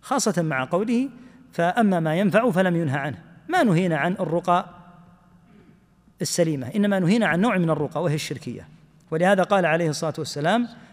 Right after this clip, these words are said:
"لا بأس بالرقى ما لم تكن شركا"، وكان نهاهم أولا عن الرقى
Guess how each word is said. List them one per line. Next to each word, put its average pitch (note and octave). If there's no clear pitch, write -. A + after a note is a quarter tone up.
"لا G#3+
بأس F#3+
بالرقى G3
ما F#3+
لم G3
تكن G3+
شركا"، C#3
وكان B3
نهاهم A3+
أولا G3+
عن D#3+
الرقى D3